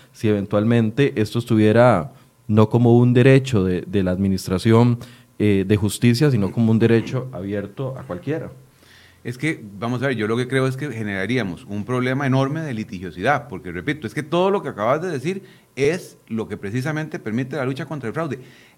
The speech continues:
Speaker 2: El único propósito que yo podría perseguir, si quiero acceso irrestricto, es generar litigio, generar, no auditorías, generar cobros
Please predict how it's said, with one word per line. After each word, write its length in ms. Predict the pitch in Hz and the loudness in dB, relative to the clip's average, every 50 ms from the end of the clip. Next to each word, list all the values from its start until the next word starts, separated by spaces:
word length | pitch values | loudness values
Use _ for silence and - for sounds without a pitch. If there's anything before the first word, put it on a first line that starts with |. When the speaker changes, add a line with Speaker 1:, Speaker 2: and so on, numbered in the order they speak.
| _ _ _ | _ _ _
Speaker 2:
El 200 | - 151 147 160 | -2 0 2 2
único 280 | 196 214 247 240 - 254 | 2 2 0 -2 -4 -6
propósito 600 | - 185 180 180 180 196 175 - 113 - - 92 | -6 -8 -6 -4 -4 -4 -4 -6 -8 -12 -12 -14
que 140 | - - 92 | -12 -10 -8
yo 180 | 90 104 135 139 131 | -4 -2 -4 -2 -2
podría 340 | 175 175 170 165 175 175 | -4 -6 -6 -6 -8 -8
perseguir, 540 | 180 180 165 143 147 143 143 160 139 - - - - | -8 -10 -10 -10 -10 -8 -6 -6 -8 -8 -10 -14 -20
si 180 | - - 110 | -14 -12 -12
quiero 300 | - - 151 160 147 117 | -8 -4 -4 -2 -2 -4
acceso 280 | 92 - - 127 131 131 | -4 -4 -6 -6 -6 -4
irrestricto, 600 | 175 156 143 107 - - 147 160 151 - - 175 - - - - _ _ _ | -6 -8 -8 -10 -8 -8 -10 -10 -10 -14 -16 -18 -18 -20 -20 -20 _ _ _
es 260 | - 160 160 131 - - - | -6 -4 -4 -6 -8 -12 -10
generar 720 | - 160 160 160 143 143 135 127 131 180 220 240 185 127 - - - - _ _ _ | -6 -4 -2 -2 -2 -2 -2 -2 0 0 0 0 -2 -4 -8 -14 -20 -20 _ _ _
litigio, 640 | 113 117 123 113 117 - 196 208 160 113 123 139 131 135 - | -4 -2 -2 -2 -2 -4 -4 -4 -4 -4 -6 -8 -8 -12 -12
generar, 720 | - 135 151 151 143 147 143 139 156 185 208 208 147 - - - _ _ _ | -8 -6 -4 -4 -2 -2 -2 0 0 0 0 0 -2 -8 -14 -20 _ _ _
no 200 | 123 131 135 147 | -2 0 2 2
auditorías, 580 | 170 214 233 269 269 - 254 165 175 147 95 - | 2 0 -2 -4 -4 -4 -2 -2 -2 -2 -4 -6
generar 400 | - 120 113 107 143 185 208 - | -6 -6 -2 -2 -2 -2 -2 -2
cobros 440 | - 185 190 165 127 120 135 139 | -2 0 0 0 0 -2 -4 -8